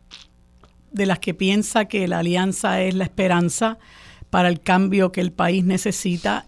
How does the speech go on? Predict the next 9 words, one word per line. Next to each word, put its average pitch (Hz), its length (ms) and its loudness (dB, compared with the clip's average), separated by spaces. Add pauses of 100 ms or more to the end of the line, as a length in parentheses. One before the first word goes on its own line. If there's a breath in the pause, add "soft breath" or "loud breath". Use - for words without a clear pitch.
Eh, 180 380 -4 (180)
a 190 160 0
mí 190 200 2
me 214 160 2
ha 196 80 2
llenado 202 440 2
de 190 120 2
mucha 185 760 0
ilusión, 233 720 0